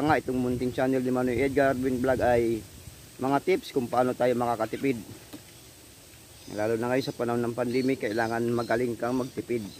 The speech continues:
O, tsaka kung magaling ka rin magwaldas ng pera, kailangan magaling ka rin kumita ng pera. Kaya nasabi kong waldas dahil alam niyo naman yung libangan natin.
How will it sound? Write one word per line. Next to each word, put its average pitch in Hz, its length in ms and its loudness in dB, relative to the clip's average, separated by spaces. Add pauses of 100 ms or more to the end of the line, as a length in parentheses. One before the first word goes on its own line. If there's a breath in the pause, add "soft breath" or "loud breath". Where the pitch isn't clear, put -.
(1600)
O, - 100 -14 (140)
tsaka 117 240 -6
kung 120 160 -4 (320)
magaling 135 400 4
ka 135 160 4
rin 139 80 2
magwaldas 135 560 2
ng 143 160 0
pera, 139 400 6 (880)
kailangan 185 400 2
magaling 151 400 4
ka 147 80 2
rin 143 160 0
kumita 123 320 0
ng 113 160 -2
pera. 95 320 -2 (800)
Kaya 107 160 -6
nasabi 131 320 -2
kong 147 240 -2
waldas 156 480 0
dahil 117 240 2
alam 127 160 2
niyo 147 160 2
naman 156 240 2
yung 127 160 0
libangan 127 400 0
natin. 123 400 -4